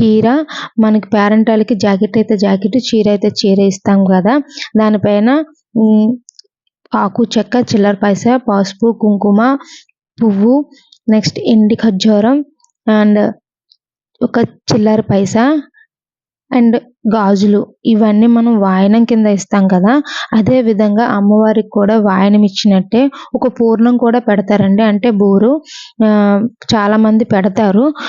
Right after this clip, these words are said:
నేను ఇక్కడ ప్లేట్లో పెట్టుకున్నాను కాబట్టి ఇంకా అలా అవుతుందని చెప్పి నేను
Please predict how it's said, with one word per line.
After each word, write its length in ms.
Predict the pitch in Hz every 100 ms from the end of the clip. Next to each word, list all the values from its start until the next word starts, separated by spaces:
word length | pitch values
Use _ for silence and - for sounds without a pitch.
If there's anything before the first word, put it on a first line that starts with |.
| - -
నేను 180 | 233 226
ఇక్కడ 200 | 220 233 269 311 247
ప్లేట్లో 360 | - 226 220 240
పెట్టుకున్నాను 520 | 233 202 - 214 208
కాబట్టి 520 | 196 196 196 190 269 302 302 - - -
ఇంకా 280 | 214 202 202 202 190 190 196
అలా 260 | 214 214 214 208
అవుతుందని 500 | 202 202 226 214 214
చెప్పి 240 | 208 196 247
నేను 240 | 240 214